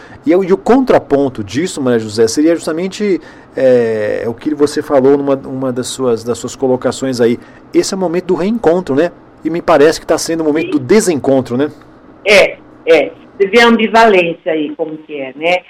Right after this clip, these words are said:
Speaker 2: É um momento que você é forçado a se encontrar todo dia na cozinha com o marido, com os filhos, né, com mãe, em caso de, de pessoas que a mãe mora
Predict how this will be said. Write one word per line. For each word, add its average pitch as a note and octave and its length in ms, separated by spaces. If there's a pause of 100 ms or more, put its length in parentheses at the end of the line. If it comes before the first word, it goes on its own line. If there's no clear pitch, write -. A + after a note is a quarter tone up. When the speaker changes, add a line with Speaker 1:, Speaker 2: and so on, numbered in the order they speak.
(220)
Speaker 2:
É F3+ 160
um F#3+ 80
momento F3+ 580 (300)
que E3 60
você E3+ 240
é E3+ 180
forçado G#3 920
a G3 160
se F#3+ 80
encontrar E3 680
todo A3 380
dia E3+ 300
na E3 100
cozinha D#3 460
com D#3 120
o D#3 40
marido, D#3+ 640
com C#3+ 80
os C#3+ 60 (180)
filhos, F3 640 (380)
né, F3 260
com F3+ 220
mãe, F3 320
em E3+ 140
caso E3 360
de, D3+ 260
de C#3 120
pessoas E3+ 480
que D#3+ 80
a D#3+ 60
mãe D#3+ 300
mora D3 300